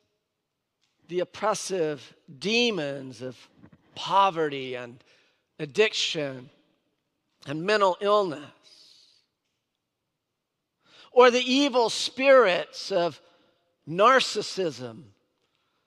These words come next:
racism, materialism,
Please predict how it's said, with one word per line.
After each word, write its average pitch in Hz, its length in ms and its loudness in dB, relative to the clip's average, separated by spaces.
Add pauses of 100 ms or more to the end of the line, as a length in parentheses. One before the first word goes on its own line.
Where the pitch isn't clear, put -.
(360)
racism, 156 1040 0 (1700)
materialism, 160 1400 2